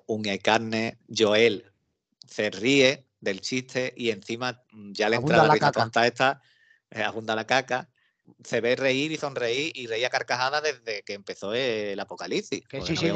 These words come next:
Speaker 2: yo, yo
Speaker 1: visto a
Speaker 2: pensaba,
Speaker 1: Joel.
Speaker 2: digo, "Se, se va a poner a llorar este hombre". <laughs>
Speaker 1: Se duermen y Joel hay un momento que estaba dormido hacia su oído bueno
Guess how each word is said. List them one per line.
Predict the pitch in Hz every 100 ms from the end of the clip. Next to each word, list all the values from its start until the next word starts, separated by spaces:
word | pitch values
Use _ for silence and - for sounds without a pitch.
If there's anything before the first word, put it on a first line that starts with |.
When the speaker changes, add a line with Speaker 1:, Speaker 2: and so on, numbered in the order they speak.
| 165
Speaker 2:
yo, |
yo | 160
Speaker 1:
visto | 165
a |
Speaker 2:
pensaba, | 175 180 180
Speaker 1:
Joel. | 180
Speaker 2:
digo, | 156
"Se, | 147 139
se | 139
va |
a | 127
poner | 135 143
a |
llorar | 147 143 147
este | 143 147
hombre". | 135 175 196 - - - -
<laughs> | 202 226 - - - - - _ _ - - _ _ _ _ -
Speaker 1:
Se | 143
duermen | 135 175 226 214 233 - _ _ _ _
y | 190 190
Joel | 190 185 180
hay | 170
un | 165
momento | 160 160 165 156 165 170 - - - _ _ _ _ _
que | 117
estaba | - 135 135
dormido | 135 143 127 98
hacia | 95 98
su | - 95
oído | 107 127
bueno | 135 151 143